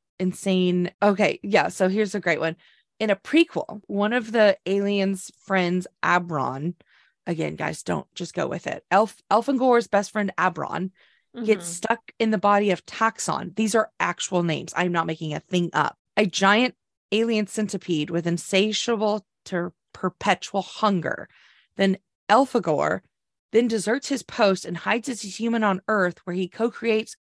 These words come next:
Speaker 1: Windows, Windows O S.
Speaker 2: Wow, future. <laughs>
Speaker 1: Future. <laughs> Okay, so one time Jake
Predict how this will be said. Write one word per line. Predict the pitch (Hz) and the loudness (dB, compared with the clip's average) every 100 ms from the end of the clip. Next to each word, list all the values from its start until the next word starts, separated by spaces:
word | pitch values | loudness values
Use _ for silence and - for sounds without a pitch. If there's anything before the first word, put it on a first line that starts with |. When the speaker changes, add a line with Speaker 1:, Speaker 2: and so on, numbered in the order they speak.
| - | 2
Speaker 1:
Windows, | 226 302 339 349 339 - | 4 6 6 4 0 -2
Windows | 226 302 349 320 | -2 2 2 0
O | - 254 | 0 2
S. | 233 175 170 - - - - | 2 0 -4 -12 -16 -16 -2
Speaker 2:
Wow, | 190 208 214 214 208 | 4 6 8 8 8
future. | 208 240 269 277 262 226 208 180 180 - | 4 6 6 6 4 6 6 4 2 -4
<laughs> | - - | -10 -8
Speaker 1:
Future. | 302 269 277 - 262 233 208 185 180 - | -8 -6 -8 -4 0 2 4 4 2 -2
<laughs> | - - _ _ - - _ 247 _ _ - _ _ - | -8 -8 _ _ -16 -16 _ -16 _ _ -16 _ _ -4
Okay, | 214 208 180 | 2 4 2
so | - 190 185 - | 2 0 0 -6
one | 190 202 240 | -6 -4 -2
time | 277 220 208 | 0 -2 -4
Jake | 175 180 196 202 - | -4 2 2 2 -4